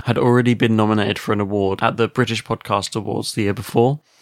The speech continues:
and it won a bronze award for most original podcast, which was amazing, um, for three friends who recorded in my kitchen. But when Five Minute Folklore was nominated the following year, it really did mean a lot,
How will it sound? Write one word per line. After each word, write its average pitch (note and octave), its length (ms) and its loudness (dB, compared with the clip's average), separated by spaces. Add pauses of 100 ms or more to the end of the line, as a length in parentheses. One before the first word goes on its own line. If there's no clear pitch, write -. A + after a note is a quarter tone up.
(420)
and G#2 320 0
it G#2 80 -4
won A2+ 160 2
a G#2+ 40 2
bronze A2 460 0
award G2+ 400 0
for - 200 -2
most G2+ 320 0
original A2 400 -2
podcast, G#2 640 -6
which - 160 -4
was G#2 100 0
amazing, G#2+ 720 0 (560)
um, C3 480 -10
for - 280 -2 (100)
three A2+ 460 -4
friends G2 920 -2
who A2+ 120 0
recorded G2+ 480 0
in G2 60 0
my F#2 160 0
kitchen. G2+ 560 -2 (540)
But - 140 0
when B2 220 2
Five A#2+ 280 0
Minute A#2 220 0
Folklore A#2 440 2
was G#2 120 0
nominated G#2+ 460 0
the G#2+ 80 -6
following B2+ 460 2
year, G2 260 0
it A2+ 60 -2
really A2 440 2
did G2+ 200 -2
mean G2+ 180 2
a G2 60 0
lot, G2+ 300 0